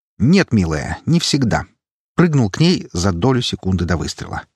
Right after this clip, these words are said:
Симпотяжка пропала в кармане. Насколько помню, со слов беса, игрок не может покинуть карман. Не пленник, конечно, не обязательно лежать и тупо пялиться в свод капсулы. Выходи, гуляй, делай, что хочешь.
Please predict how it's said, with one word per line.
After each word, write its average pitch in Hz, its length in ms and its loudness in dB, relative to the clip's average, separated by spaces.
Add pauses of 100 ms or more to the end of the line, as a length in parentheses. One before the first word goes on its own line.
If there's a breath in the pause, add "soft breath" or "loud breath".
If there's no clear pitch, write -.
(540)
Симпотяжка - 840 -2 (120)
пропала 85 420 -2
в - 80 -10
кармане. - 440 -8 (1120)
Насколько - 380 0
помню, 175 560 2
со - 140 -4
слов 143 240 0
беса, 160 380 0 (160)
игрок 127 360 0
не 139 100 4
может 160 300 2
покинуть 95 400 -2
карман. 95 500 0 (540)
Не 92 80 -2
пленник, 151 420 2
конечно, 85 480 -2 (280 soft breath)
не 98 100 0
обязательно 87 500 0
лежать 101 380 2
и 101 60 -6
тупо 95 280 -4
пялиться 82 400 -2
в - 80 -12
свод 98 240 -2
капсулы. - 460 -4 (480 soft breath)
Выходи, 156 420 2
гуляй, 127 380 0
делай, 117 240 0
что - 160 -4
хочешь. - 380 -4